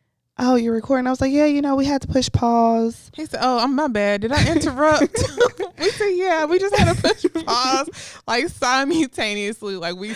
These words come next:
Speaker 2: said it at the same time, y'all.
Speaker 1: 'Cause they be trying to come for us, telling us we talk too much. And I couldn't,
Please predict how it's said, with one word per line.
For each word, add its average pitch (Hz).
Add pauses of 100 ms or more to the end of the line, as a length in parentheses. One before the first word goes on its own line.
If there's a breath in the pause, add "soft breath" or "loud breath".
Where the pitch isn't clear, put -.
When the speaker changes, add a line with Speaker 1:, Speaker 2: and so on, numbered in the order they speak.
(120)
Speaker 2:
said 190
it 185
at 196
the 247
same 165
time, 156
y'all. 151
Speaker 1:
'Cause 302
they 294
be 302
trying 285
to 240
come 262
for 254
us, 233
telling 233
us 233
we 220
talk 254
too 226
much. 220
And 233
I 240
couldn't, 240